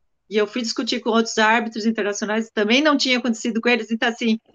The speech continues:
sempre existe alguma coisa que não é prevista, né, que você tem que decidir.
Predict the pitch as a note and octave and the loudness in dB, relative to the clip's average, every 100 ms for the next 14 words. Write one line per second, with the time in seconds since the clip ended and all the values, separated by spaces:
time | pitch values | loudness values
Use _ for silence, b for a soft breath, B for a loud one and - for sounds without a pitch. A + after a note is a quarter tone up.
0 | _ - B3+ D4 - D4 C#4 C4 C4+ B3 | _ -4 -2 0 0 -2 -2 -2 -2 -2
1 | A#3+ C#4 - A#3+ B3 C4+ B3+ C4 - - | 0 0 2 0 0 -4 -2 -2 -2 -2
2 | C#4+ B3 F#3+ - F3 G3+ A3 G3+ G#3+ G#3 | -4 -2 -4 -2 -4 -4 -4 -6 -4 -4
3 | - G#3+ A3+ G3 - A#3 A3 E3+ | -2 -2 -2 -8 -2 -2 0 -2